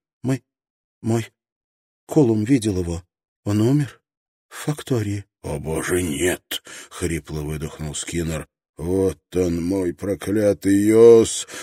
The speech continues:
Он пробормотал соболезнования и вернулся в типографию к сломанному прессу. «Ты издатель и владелец!» — прокричал он. «Только чего?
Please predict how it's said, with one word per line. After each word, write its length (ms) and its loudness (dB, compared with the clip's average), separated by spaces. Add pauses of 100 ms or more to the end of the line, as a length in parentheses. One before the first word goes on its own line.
(140)
Он 240 4
пробормотал 720 2
соболезнования 1200 2 (280)
и 200 6
вернулся 920 6
в 80 -14
типографию 1040 -4
к 100 -12
сломанному 840 -6
прессу. 720 -8 (240)
«Ты 300 8
издатель 640 10
и 60 8
владелец!» — 760 8
прокричал 600 4
он. 120 2
«Только 400 8
чего? 840 10